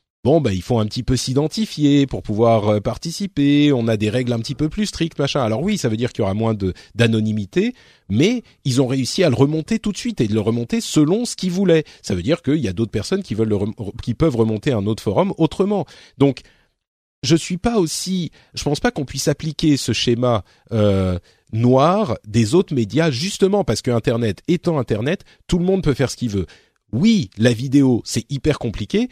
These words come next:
simplement parce que tu peux pas payer toi-même ta bande passante, ça coûte trop cher. Mais, et dans ce cas, je le,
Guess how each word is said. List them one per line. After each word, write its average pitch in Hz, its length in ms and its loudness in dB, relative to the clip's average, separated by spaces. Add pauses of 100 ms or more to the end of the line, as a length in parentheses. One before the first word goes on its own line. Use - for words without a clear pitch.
(100)
simplement 143 580 0
parce - 200 -2
que - 80 0
tu 110 140 -4
peux 107 140 -2
pas 165 160 -2
payer 135 340 -2
toi-même 156 360 -2
ta 139 120 0
bande 120 180 -2
passante, 202 360 -4
ça 147 100 -4
coûte - 200 -8
trop 196 160 2
cher. 120 340 0 (420)
Mais, 117 200 2
et 120 120 4
dans 175 200 2
ce - 140 -2
cas, 220 240 2
je 151 140 -2
le, 139 120 4